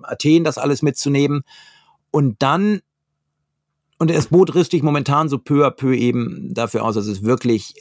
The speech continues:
ganz langfahrttauglich ist, also sprich komplett autark mit Solar, Wind,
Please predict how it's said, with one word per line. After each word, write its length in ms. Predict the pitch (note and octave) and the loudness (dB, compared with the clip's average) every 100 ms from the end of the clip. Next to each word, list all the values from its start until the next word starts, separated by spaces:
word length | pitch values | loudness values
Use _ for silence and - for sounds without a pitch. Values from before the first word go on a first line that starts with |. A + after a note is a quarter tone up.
| - - | -14 -4
ganz 380 | A2 A#2+ - - | -4 -4 -8 -6
langfahrttauglich 1040 | G#2 A2+ C3 - A2+ G#2+ G#2+ G#2+ A2 G2+ | -4 -2 -4 -4 -4 -4 -2 -2 -2 -4
ist, 120 | G#2+ G#2 | -2 -4
also 140 | F#2+ | -4
sprich 280 | - A2 - | -4 -6 -6
komplett 400 | - G#2 B2 - | -6 -4 -4 -2
autark 580 | A2+ G#2+ G#2+ G#2+ - - | -4 -2 0 0 -2 -10
mit 240 | G#2 A2 | -6 -6
Solar, 640 | - A2 A2 A2+ A2+ A2+ G2 | -4 -2 0 2 2 0 -2
Wind, 340 | A2+ A2+ - | -2 -2 -4